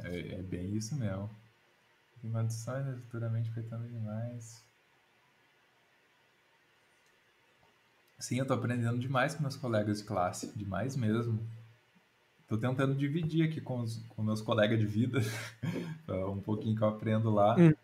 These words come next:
Speaker 1: porque realmente tá sendo bastante útil. Eu tô na segunda semana só, só tivemos duas aulas, já, já foi muito massa.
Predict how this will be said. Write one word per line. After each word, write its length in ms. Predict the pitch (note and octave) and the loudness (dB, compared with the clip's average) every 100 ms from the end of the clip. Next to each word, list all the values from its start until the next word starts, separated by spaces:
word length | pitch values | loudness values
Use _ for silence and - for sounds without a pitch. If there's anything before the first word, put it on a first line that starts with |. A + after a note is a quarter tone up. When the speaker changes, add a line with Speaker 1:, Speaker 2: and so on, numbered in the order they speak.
| - E3+ D#3+ D#3 C#3+ D#3+ - - - | 4 8 10 12 10 6 -4 -12 -4
Speaker 1:
porque 880 | G#2+ G#2+ A2 G#2+ G#2+ G#2+ G#2 G2+ G2 | -2 0 2 4 6 6 6 4 2
realmente 460 | G#2 A2+ B2 A#2 | 4 4 2 0
tá 140 | - A#2+ | -2 -2
sendo 240 | - B2 | -2 -4
bastante 500 | A#2+ A#2+ - A2+ A2+ | -4 -4 -4 -4 -2
útil. 260 | C3+ A2+ A#2 | -2 -2 -2
Eu 60 | A2 | -2
tô 80 | |
na 100 | C#3+ | -2
segunda 360 | E3+ D3+ C#3 F3+ | -2 -2 -2 -2
semana 580 | G#3+ E4 F3+ D3+ E3+ A2 | -2 -2 2 4 4 2
só, 280 | - G2 F#2+ | 2 0 0
só 120 | G2+ | -6
tivemos 420 | - G#2+ A2+ A2+ | -6 0 0 0
duas 240 | G#2 C3+ B3+ | 0 0 0
aulas, 540 | C#3+ C#3+ D#3+ G#2 F2+ | 2 4 4 2 -2
já, 180 | - F#2 - - | -6 -10 -10 -18
já 120 | A#2 | -20
foi 220 | - - G#2 | -10 -4 -2
muito 260 | A#2+ - | -2 -4
massa. 560 | C4+ B2+ C#3+ D#3 - | 0 2 2 -2 -6